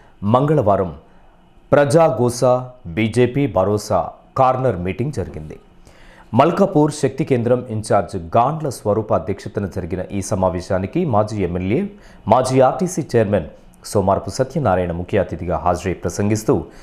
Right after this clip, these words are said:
డెబ్బై సంవత్సరాల కాంగ్రెస్ పరిపాలనలో పూర్తిగా అవినీతిమయ పాలన కొనసాగిందని ఆరోపించారు. అనేక రకాల కుంభకోణాలతో దేశం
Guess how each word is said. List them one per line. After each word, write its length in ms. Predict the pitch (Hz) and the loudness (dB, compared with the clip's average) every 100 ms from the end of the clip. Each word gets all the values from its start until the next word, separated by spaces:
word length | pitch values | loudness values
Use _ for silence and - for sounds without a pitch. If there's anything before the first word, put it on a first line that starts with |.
| - - - 90 | -20 -20 -14 -2
డెబ్బై 400 | 85 127 143 143 | 2 4 4 4
సంవత్సరాల 560 | 143 151 170 156 131 | 4 2 2 4 4
కాంగ్రెస్ 600 | - 117 123 117 110 - | 4 2 2 0 -2 -2
పరిపాలనలో 640 | 101 110 120 117 110 98 92 | -2 2 2 2 0 -2 -4
పూర్తిగా 680 | - 107 107 104 92 80 - | -4 -6 -4 0 0 0 -4
అవినీతిమయ 720 | 87 104 113 139 139 101 92 | -4 0 0 0 0 0 0
పాలన 400 | 87 92 101 92 | 2 2 2 0
కొనసాగిందని 880 | 80 90 95 - 92 82 85 90 - | -4 -6 -4 0 0 0 -4 -4 -2
ఆరోపించారు. 600 | 87 85 - 80 87 80 - - - - | -2 -4 -6 -6 -4 -4 -6 -16 -18 0
అనేక 300 | 110 151 160 | 2 4 4
రకాల 480 | 143 117 117 110 80 - - - - | 4 4 4 4 2 -2 -18 -10 0
కుంభకోణాలతో 840 | 165 180 151 127 120 113 120 120 | 2 2 2 2 2 2 -2 -6
దేశం 560 | 85 104 110 104 101 | -4 -4 -4 -4 -6